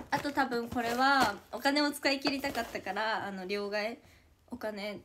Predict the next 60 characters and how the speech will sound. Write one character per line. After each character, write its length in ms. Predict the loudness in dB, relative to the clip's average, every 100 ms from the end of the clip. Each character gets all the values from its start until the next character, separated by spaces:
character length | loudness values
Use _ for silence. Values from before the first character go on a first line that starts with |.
| _ -20 -20 -10 -2
変 120 | -2
え 20 |
た 120 | 0
や 160 | -2 -4
つ 300 | -6 -8 -8
使 180 | -2 -2
い 60 | -2
切 140 | -4
り 80 | -8
た 100 | -10
か 100 | -10
っ 40 |
た 140 | -12 -8
か 140 | 0
ら、 340 | 4 6 4 2 -6 -2
多 120 | 2
分 140 | 2 2
こ 80 | 0
れ 80 |
日 100 | 2
本 220 | 4 6 6
で 80 |
も 100 | 4
売 40 | 0
っ 20 |
て 140 | 0
る 120 | -4 -4
ん 60 |
で 80 | -6
す 100 | -6
け 120 | -8
ど、 320 | -6 -6 -8 -14 -20 -20 -16
こ 60 | -12
れ 80 |
も 120 | -12 -8
買 140 | -6
い 60 | -6
ま 80 |
し 80 | -10
た。 100 | -14 -10
ま 100 | -10
あ、 20 |
こ 140 | -8 -6
れ 80 | -2
は 220 | -2 -4 -8 -14
日 120 | -12
本 160 | -12 -10
で 80 |
売 40 | -12
っ 20 |
て 180 | -10 -14
る 60 | -14 -16 -12
ブ 80 | -8
ラ 100 | -2
ウ 40 | -4 -4
ニ 80 |
ー。 40 | -10
こ 120 | -10 -12 -20 _ _ -20 -20 -20 -20 -20 -20 -20 -20 -20 -20 -20 _ _ -20 _ _ -20 _ _ -20 -20 -20 -20 -20 -20 -12
れ 60 | -8
は 140 | -8